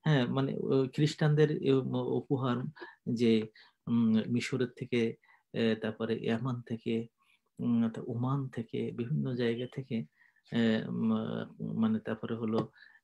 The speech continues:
আহ, কায়সারের থেকে যে সমস্ত হাদিয়া গেছে না আল্লাহ রাসূলের কাছে, তিনি কিন্তু নিয়েছেন, নিয়েছেন, দিয়েছেন, নিয়েছেন এবং দিয়েছেন।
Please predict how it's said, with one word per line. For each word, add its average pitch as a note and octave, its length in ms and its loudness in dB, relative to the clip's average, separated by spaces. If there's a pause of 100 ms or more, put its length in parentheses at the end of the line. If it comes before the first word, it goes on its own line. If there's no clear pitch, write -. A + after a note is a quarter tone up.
আহ, A2 460 -2 (160)
কায়সারের B2+ 440 -2 (100)
থেকে - 360 -6 (560)
যে C#3 180 6
সমস্ত E3+ 400 2 (220)
হাদিয়া C#3+ 420 2
গেছে C3+ 300 -2
না C#3+ 120 0
আল্লাহ A#2+ 240 -2
রাসূলের B2 300 -4
কাছে, - 360 -6
তিনি F3+ 240 2
কিন্তু F3+ 260 0
নিয়েছেন, A2+ 500 0 (640)
নিয়েছেন, F3+ 540 6
দিয়েছেন, F#3+ 440 8 (420)
নিয়েছেন D3+ 500 4
এবং D3 240 -2 (280)
দিয়েছেন। G#2 440 -2